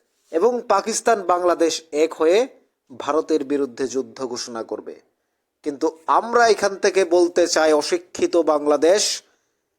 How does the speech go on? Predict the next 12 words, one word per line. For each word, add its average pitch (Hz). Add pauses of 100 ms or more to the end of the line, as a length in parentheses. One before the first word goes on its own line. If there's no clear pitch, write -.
(460)
যে 156
পাকিস্তান 180
তোদেরকে 175
পায়ের 170
নিচে 170
ফেলে 165
পিষেছিল, 165 (680)
তোদের 156
লজ্জা 143
হয়নি, 160
শিক্ষা -
হয়নি। 160